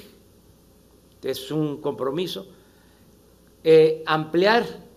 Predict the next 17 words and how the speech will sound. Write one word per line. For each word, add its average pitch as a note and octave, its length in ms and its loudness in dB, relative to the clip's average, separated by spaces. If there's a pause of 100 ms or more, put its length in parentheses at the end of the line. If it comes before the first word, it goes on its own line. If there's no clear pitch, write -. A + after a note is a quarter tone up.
(180)
y E3+ 120 -2
modernizar D#3+ 600 -2
el F#3 120 -2
aeropuerto D#3 840 -2
de C3+ 140 -6
Tepic, F3+ 520 -4 (520)
hacerlo F3+ 560 -2
un F#3 200 -2
aeropuerto E3 600 -4
internacional D3+ 1000 -6 (920)
para F3 320 2
que, G3 520 -4 (420)
eh, C3 640 -4 (380)
no D3+ 400 -6
tengan E3+ 480 -2
que C#3 140 -10
salir C#3+ 600 -8